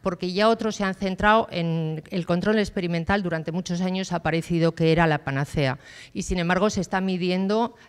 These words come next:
eh, en los experimentos, se están contando aciertos como si fueran una medida. En psicometría se están contando ítems como si fueran una medida, y contar no es lo mismo que medir. Para medir se necesita un modelo de medida.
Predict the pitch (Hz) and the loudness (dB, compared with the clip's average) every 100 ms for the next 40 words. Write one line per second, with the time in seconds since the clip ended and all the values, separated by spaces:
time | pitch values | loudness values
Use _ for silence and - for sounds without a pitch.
0 | - 160 - 170 160 - 151 - 160 175 | -12 -10 -4 0 0 0 -4 -4 -2 2
1 | 220 233 247 190 - 196 196 202 190 190 | 2 2 -2 -4 -2 -2 0 -2 0 0
2 | 190 190 175 170 165 - 160 - 202 208 | 0 2 2 2 -2 -6 -8 -2 -2 -2
3 | 254 254 175 165 165 190 185 185 165 156 | -4 -2 -2 -2 -4 -4 -2 -2 0 0
4 | 151 180 175 151 - - - - - 175 | 0 0 0 0 -2 -10 -20 -12 -2 0
5 | 170 170 170 165 - 185 170 170 202 220 | 0 0 0 0 2 0 2 0 0 -2
6 | 220 196 196 196 190 190 185 190 226 247 | -2 -4 -4 -4 -2 -2 0 0 2 0
7 | 247 - 170 175 175 185 190 175 160 170 | 0 -2 -6 -6 -4 -2 0 0 -2 -2
8 | 165 160 160 160 202 208 170 160 147 151 | -2 -2 -4 -4 -2 -2 0 -2 0 -2
9 | 147 147 143 139 139 147 147 147 202 226 | -2 -2 0 -2 -2 -2 0 0 0 -2
10 | 185 147 - 165 160 151 147 143 139 139 | -6 -8 -10 -6 -4 -2 0 0 -2 -4
11 | 135 135 135 | -8 -10 -12